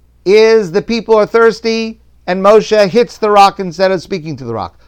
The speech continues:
What comes in between? A very short narrative. "Vayavo b'nei Yisrael kol ha'eda midbar Tzin b'chodesh harishon, vayeshev ha'am b'kodesh, and the people came to the desert of Tzin,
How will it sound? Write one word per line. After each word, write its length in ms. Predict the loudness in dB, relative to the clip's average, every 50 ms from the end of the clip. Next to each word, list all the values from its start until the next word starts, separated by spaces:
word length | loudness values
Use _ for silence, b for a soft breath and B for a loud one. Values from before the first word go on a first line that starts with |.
| _ _
What 180 | -4 -4 -4 -2
comes 260 | -2 -4 -4 -2 -2
in 140 | -2 -4 -4
between? 500 | -6 -10 -6 -6 -6 -6 -6 -8 -12 -16 _ _ _ _ _ _ _ _ _ _ _ _ _ _ _ _ _ _ -18
A 60 | -14
very 300 | -10 -6 -4 -2 -2 -2
short 320 | -4 -6 -6 -6 -6 -6 -6
narrative. 400 | -10 -12 -12 -12 -14 -18 -20 _ _ _ _ _ _ _ _ _ _ _ _ _ _ _ _ _ _ -14
"Vayavo 920 | -8 -4 -4 -4 -2 -4 -4 -6 -6 -6 -2 0 2 4 4 2 2 0 -2
b'nei 340 | -2 -2 -2 -2 -4 -2
Yisrael 500 | -2 -2 -4 -4 -4 -2 -2 -2 -2 -2
kol 260 | -2 -2 -2 -2 -2 -2
ha'eda 460 | -4 -2 -2 -2 -2 -2 -2 -2 -2
midbar 380 | -4 -6 -8 -4 -4 -4 -4
Tzin 300 | -4 -4 -4 -4 -4 -2
b'chodesh 500 | -2 -4 -2 -2 -4 -4 -2 -4 -6 -6
harishon, 560 | -8 -10 -10 -10 -10 -12 -12 -12 -12 -12 -14 -18 _ _ _ _ _ _ _ _ _ _ _ _ b b b b b b b b -8
vayeshev 680 | -8 -6 -4 -2 0 0 0 0 0 -2 -4 -2 -2
ha'am 440 | -2 -2 0 2 2 2 2 0 -2
b'kodesh, 840 | -4 -6 -6 -6 -6 -6 -4 -4 -4 -4 -4 -6 -10 -16 -20 -20 _ _ _ _ _ _ _ _ _ _ _ _ _ b b b b b b b b
and 160 | -10 -10 -10
the 60 | -10
people 480 | -6 -4 -2 -2 0 2 2 0 0 0
came 400 | -2 0 0 0 0 -2 -4 -6
to 120 | -6 -6
the 120 | -6 -6
desert 500 | -4 -2 0 2 2 0 0 -2 -4 -4
of 160 | -6 -10 -16 -16
Tzin, 560 | -14 -6 -2 0 2 2 0 -2 -4 -10